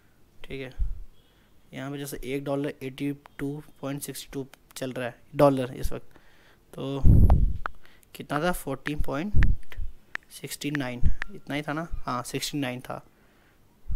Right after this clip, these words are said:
थर्टी थ्री, थर्टी थ्री हंड्रेड सिक्सटी वन, मतलब,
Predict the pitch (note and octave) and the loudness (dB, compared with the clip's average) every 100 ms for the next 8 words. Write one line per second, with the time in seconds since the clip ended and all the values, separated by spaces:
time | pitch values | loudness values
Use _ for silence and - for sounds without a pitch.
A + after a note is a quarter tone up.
0 | - - - - - - - _ _ _ | 2 2 2 -2 -10 -16 -20 _ _ _
1 | _ - - - - - - - - F3 | _ -20 -20 -18 -16 -14 -16 -4 -2 0
2 | - F#3 - - - E3 E3+ D#3 C#3+ - | -2 -4 -6 -8 -2 0 0 -2 2 2
3 | - - - - - - E3 F3 F3 - | 2 -2 -12 -16 -8 -2 0 0 0 0
4 | F3+ E3 F3 F3 D#3 - D#3 C#3 B2+ - | 0 2 0 -2 -6 -6 -6 -6 -10 -14
5 | _ - - - - D#3 D#3+ F3+ G#3 G#3+ | _ -20 -20 -20 -16 -8 -4 0 0 -2